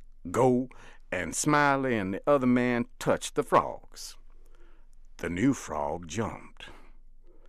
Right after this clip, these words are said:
Dan'l just lifted up his body, but could not move at all. He was planted like a building. Smiley was very surprised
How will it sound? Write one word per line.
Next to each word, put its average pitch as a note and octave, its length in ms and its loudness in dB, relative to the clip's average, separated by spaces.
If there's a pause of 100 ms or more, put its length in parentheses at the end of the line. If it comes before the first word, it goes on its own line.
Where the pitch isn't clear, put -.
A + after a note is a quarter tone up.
(640)
Dan'l F2 420 -4
just D#2 300 -8
lifted E2+ 540 -6
up F2+ 160 -6
his D2+ 160 -10
body, F#2+ 460 -4 (440)
but F2 280 -6 (540)
could G2+ 200 -6
not F#2+ 220 -4
move G#2 300 0
at F#2+ 80 -4
all. F2+ 440 0 (460)
He D2 180 -10
was C2+ 200 -14
planted F#2+ 520 -8
like G2 180 -6
a G2 60 -8
building. E2+ 560 -6 (600)
Smiley G2+ 880 2
was D2+ 340 -6
very G2+ 560 2
surprised G#2+ 840 0